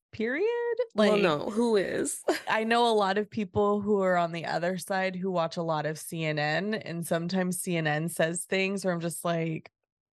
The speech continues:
Speaker 2: No, it's all just part of the propaganda m-, machine. But that was also the beauty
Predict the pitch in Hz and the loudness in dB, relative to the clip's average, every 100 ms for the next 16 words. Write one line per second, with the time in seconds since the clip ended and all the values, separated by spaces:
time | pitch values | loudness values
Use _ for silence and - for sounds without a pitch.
0 | _ _ _ - 302 202 277 262 240 - | _ _ _ 2 2 4 2 2 0 2
1 | 202 180 170 - 175 160 151 160 170 165 | 2 2 2 2 0 0 2 4 4 2
2 | 143 - _ _ _ _ - 170 160 160 | 0 -4 _ _ _ _ 0 0 2 2
3 | 160 220 262 269 302 302 262 262 269 208 | 2 2 4 4 4 2 2 2 0 -2
4 | 175 208 233 226 170 165 - | -2 2 2 4 4 4 0